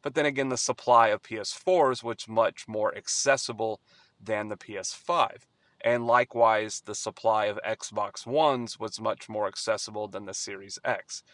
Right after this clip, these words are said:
Which, though, to be fair, it does seem to be a little bit easier, although not entirely simple, to get your hands on an Xbox Series X.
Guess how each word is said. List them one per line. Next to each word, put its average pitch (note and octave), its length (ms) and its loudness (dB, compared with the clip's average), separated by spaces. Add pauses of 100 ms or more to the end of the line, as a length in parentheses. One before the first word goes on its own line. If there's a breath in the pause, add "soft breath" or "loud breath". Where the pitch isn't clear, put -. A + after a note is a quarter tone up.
(300 soft breath)
Which, E3+ 480 0
though, C#3 320 6
to B2+ 140 -8
be G#2+ 140 -8
fair, E3 500 2 (260)
it C3 220 -6
does C#3 260 4
seem C3 260 -2
to B2 80 -6
be B2+ 140 -4
a A#2+ 80 0
little C#3+ 480 0
bit D#3+ 240 -4 (260)
easier, C3 840 -2 (240)
although A#2+ 440 4
not A2+ 580 2 (120)
entirely A2+ 680 2
simple, A2 600 -4 (400 soft breath)
to B2 100 -4
get A#2 180 -2
your G#2+ 180 -6
hands G#2 340 -4
on G#2 120 -2
an G#2+ 100 -8
Xbox - 540 -6
Series F#2+ 440 -10
X. - 360 0